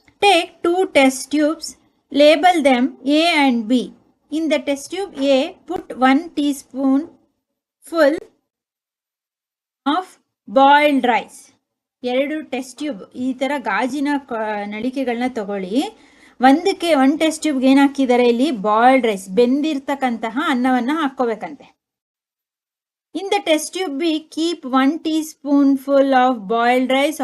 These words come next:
after chewing it to three to five minutes. ಎರಡನೇ ಟೆಸ್ಟ್ ಟ್ಯೂಬ್ಗೆ, ಈ ಟೆಸ್ಟ್ ಟ್ಯೂಬ್ಗೆ ಏನ್ ಹಾಕ್ಬೇಕಂತೆ? ಬಾಯ್ಲ್ಡ್ ಚೀವ್ಡ್ ರೈಸ್, ಅಂದ್ರೆ ಚೆನ್ನಾಗಿ ಬೆಂದಿರ್ತಕ್ಕಂಥ ಅನ್ನನ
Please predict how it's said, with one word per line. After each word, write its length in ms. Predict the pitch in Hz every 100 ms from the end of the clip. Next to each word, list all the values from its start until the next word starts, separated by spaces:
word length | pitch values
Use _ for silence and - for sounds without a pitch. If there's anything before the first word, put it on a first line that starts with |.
| 226
after 280 | 233 262 262
chewing 600 | 262 277 285 277 311 262
it 460 | 262 - _ -
to 300 | 262 247 302 _ _ _
three 280 | 320 320 320
to 80 | 339
five 440 | 320 269 254 262
minutes. 520 | 254 240 220 - - _ _ 226
ಎರಡನೇ 600 | 240 254 294 339 349 294
ಟೆಸ್ಟ್ 260 | 285 -
ಟ್ಯೂಬ್ಗೆ, 440 | 269 214 185 - _ _ _ _ _ _ _ 269
ಈ 200 | 311 370
ಟೆಸ್ಟ್ 240 | 339 -
ಟ್ಯೂಬ್ಗೆ 420 | 320 269 311 285
ಏನ್ 80 | 277
ಹಾಕ್ಬೇಕಂತೆ? 960 | 302 - 294 285 262 285 302 370 - _ _ _ _ 190
ಬಾಯ್ಲ್ಡ್ 800 | 214 233 262 294 320 330 294 -
ಚೀವ್ಡ್ 420 | 294 294 294 254
ರೈಸ್, 600 | 254 247 214 - - _ 233
ಅಂದ್ರೆ 220 | 254 285
ಚೆನ್ನಾಗಿ 880 | 262 247 262 302 302 285 311 339 277 220 240
ಬೆಂದಿರ್ತಕ್ಕಂಥ 720 | 240 262 311 269 302 277 277
ಅನ್ನನ 320 | 277 262 277